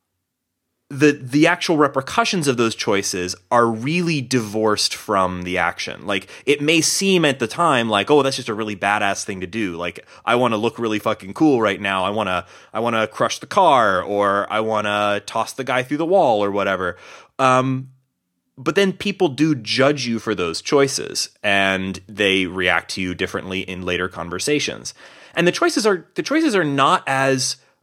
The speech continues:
earth-shattering, or at least they don't feel as earth-shattering as they would in The Walking Dead, where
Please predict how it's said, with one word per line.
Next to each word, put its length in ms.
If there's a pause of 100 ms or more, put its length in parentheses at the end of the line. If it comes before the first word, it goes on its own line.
(100)
earth-shattering, 840
or 80
at 80
least 160
they 80
don't 160
feel 380
as 160
earth-shattering 560
as 80
they 100
would 180
in 60
The 80
Walking 400
Dead, 220
where 200